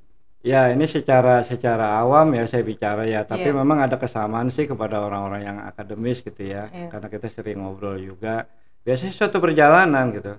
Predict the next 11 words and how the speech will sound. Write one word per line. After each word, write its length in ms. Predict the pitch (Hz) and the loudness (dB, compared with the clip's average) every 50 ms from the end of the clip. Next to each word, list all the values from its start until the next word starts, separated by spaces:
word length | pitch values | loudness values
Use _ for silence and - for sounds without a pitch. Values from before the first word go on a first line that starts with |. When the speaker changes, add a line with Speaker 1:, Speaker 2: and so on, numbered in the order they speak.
| - - - - | -16 -20 -14 -6
Speaker 1:
jalanan 600 | 107 117 117 117 123 131 160 185 190 185 - - - - - - - - - - | -4 -2 0 0 2 2 2 2 0 -2 -4 -10 -14 -20 -20 -20 -20 -20 -20 -14
dia, 480 | - - 139 175 202 208 175 117 - - | -4 2 4 4 6 4 4 0 -4 -6
dia 240 | - 135 156 196 214 | -4 0 2 2 4
ini 240 | 190 185 175 175 175 | 4 4 4 4 4
dulu 320 | 233 233 190 185 190 175 | 6 4 4 4 4 2
gitu, 320 | 147 - - 123 123 127 131 - - - - | -2 -4 -4 -6 -6 -8 -8 -12 -20 -20 -8
realis 480 | - 147 151 151 147 151 160 160 156 - | -2 4 6 6 8 8 6 4 2 2
dulu, 400 | 165 180 185 165 151 147 151 151 - - - - - - - - - - - - - - - - - - - - - - | 4 6 6 6 6 4 0 -2 -6 -12 -20 -20 -20 -20 -20 -20 -20 -20 -20 -20 -20 -20 -20 -20 -20 -20 -20 -20 -10 -2
realis 400 | - 131 131 127 127 127 127 127 | 2 4 6 6 4 2 0 -2
dulu. 320 | - 156 143 131 127 127 - - - - - - - | -2 -2 0 0 -2 -4 -6 -10 -16 -20 -20 -14 -6
Jadi 480 | - 127 127 180 208 196 139 - - | -2 2 4 4 4 4 2 -4 -10